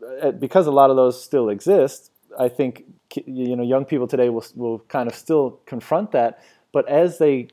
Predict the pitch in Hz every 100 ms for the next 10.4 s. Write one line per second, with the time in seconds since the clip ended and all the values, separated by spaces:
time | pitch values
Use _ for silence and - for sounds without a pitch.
0 | _ 135 127 110 _ _ _ _ _ 127
1 | 123 131 156 151 131 120 117 151 196 226
2 | 180 123 - 135 - _ _ - 131 175
3 | 156 127 131 127 135 190 175 120 120 117
4 | 117 120 123 117 143 123 120 123 113 -
5 | 170 185 143 117 117 120 120 143 143 147
6 | 117 151 - 139 123 107 - _ _ _
7 | - 120 117 151 151 131 113 135 175 151
8 | 113 110 _ _ _ _ _ - 156 147
9 | 143 120 127 127 127 120 - 180 202 123
10 | 113 - 135